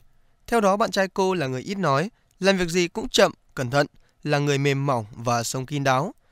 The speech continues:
Bạn trai của người đẹp này được cho là đã có mối tình tám năm với cô.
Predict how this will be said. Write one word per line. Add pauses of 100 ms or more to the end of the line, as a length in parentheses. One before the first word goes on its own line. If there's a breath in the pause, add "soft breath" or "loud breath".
(300)
Bạn
trai
của
người
đẹp
này
được
cho
là
đã (120)
có
mối
tình
tám
năm
với
cô.